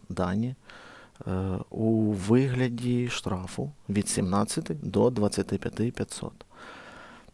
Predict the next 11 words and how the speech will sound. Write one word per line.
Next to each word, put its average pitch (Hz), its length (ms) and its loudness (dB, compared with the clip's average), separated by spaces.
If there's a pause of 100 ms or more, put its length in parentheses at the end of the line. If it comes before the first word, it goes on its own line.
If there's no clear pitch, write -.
(160)
Так 123 280 6
як, - 300 4
е, 104 320 4
громадяни 110 680 4
приходять 107 580 4
отримати 101 840 2
право 120 300 2
на 95 120 2
відсрочку, 110 640 0 (200)
подають 104 420 4
заяви, 104 500 4